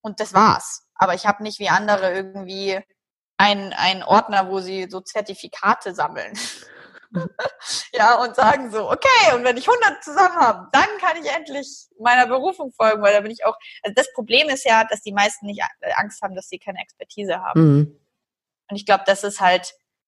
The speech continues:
Speaker 1: in dem Moment, wo du anfängst zu machen, merkst du auch, was deine Stärken sind.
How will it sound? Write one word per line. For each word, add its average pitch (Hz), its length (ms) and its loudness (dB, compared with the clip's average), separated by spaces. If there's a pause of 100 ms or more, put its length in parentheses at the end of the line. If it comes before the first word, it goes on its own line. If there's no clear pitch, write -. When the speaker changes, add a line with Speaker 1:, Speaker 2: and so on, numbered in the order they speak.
(180)
Speaker 1:
in 190 120 -12
dem 208 140 0
Moment, 202 300 -2
wo 202 40 -8
du 196 140 2
anfängst 202 480 -2
zu - 80 -12
machen, 196 440 -2
merkst 196 280 -2
du 147 60 -2
auch, 190 100 -2
was 190 160 -2
deine 180 160 -8
Stärken 180 400 -6 (100)
sind. 180 320 -10